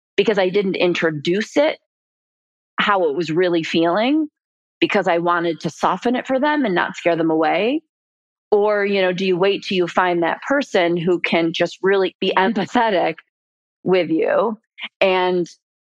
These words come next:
go that direction, you know, 'cause it is hard because basically, like, with the divorce or with grief, you're hiding a huge part of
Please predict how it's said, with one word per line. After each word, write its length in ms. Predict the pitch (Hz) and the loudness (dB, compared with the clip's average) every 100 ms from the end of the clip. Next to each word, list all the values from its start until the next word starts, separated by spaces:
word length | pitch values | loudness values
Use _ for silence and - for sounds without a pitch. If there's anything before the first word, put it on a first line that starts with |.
| - | -2
go 300 | 185 185 180 | 0 0 0
that 280 | 190 247 | 0 0
direction, 760 | 226 175 - - 160 135 139 - - | -2 -2 -2 -4 -4 -4 -4 -6 -2
you 100 | 180 | 0
know, 160 | 170 | 0
'cause 200 | 170 196 | 0 0
it 140 | 202 208 | 2 2
is 140 | 233 | 0
hard 360 | 220 208 254 233 | 0 0 0 -2
because 240 | 185 180 | -2 -2
basically, 460 | 175 190 - 220 202 | 0 -2 0 0 2
like, 240 | 170 - - | 2 -2 -2
with 140 | 180 175 | -2 0
the 80 | 170 | 0
divorce 680 | 170 156 - 143 233 247 | 0 0 0 2 0 -2
or 140 | - 175 | -2 0
with 180 | 165 - | 0 -2
grief, 320 | - - 226 _ _ _ | -2 0 -2 _ _ _
you're 160 | 180 196 | 0 0
hiding 640 | 185 180 202 233 180 170 | 0 0 0 0 0 0
a 100 | 170 | 0
huge 500 | 175 - 208 240 180 | -2 -2 0 0 -2
part 280 | - - 175 | 0 0 2
of 140 | 165 | -2